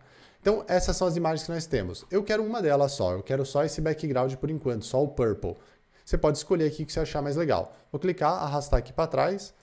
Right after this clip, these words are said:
deixa eu puxar aqui pra direita pra ficar mais fácil, arrastar e colocar dentro da pasta assets. Bem simples e feliz assim,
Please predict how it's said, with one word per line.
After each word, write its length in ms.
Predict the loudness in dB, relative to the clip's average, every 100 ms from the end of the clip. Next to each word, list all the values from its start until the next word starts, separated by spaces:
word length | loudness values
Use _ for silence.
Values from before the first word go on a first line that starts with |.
| _ -8
deixa 160 | -4
eu 40 | -4
puxar 180 | -4
aqui 100 | -4
pra 100 | -2
direita 320 | -2 0 -2 -6
pra 100 | -10
ficar 160 | -6
mais 180 | -4 -4
fácil, 340 | -2 -2 -2 -4
arrastar 520 | -4 -2 0 0 -2
e 40 |
colocar 280 | -4 -4 -2
dentro 160 | -2 -2
da 80 | -2
pasta 420 | -2 2 2 2
assets. 320 | -4 -10 -8
Bem 220 | -4 -4
simples 560 | -4 -4 -4 -4 -8 -10 -10
e 80 |
feliz 320 | -6 -2 0 0
assim, 260 | -2 -8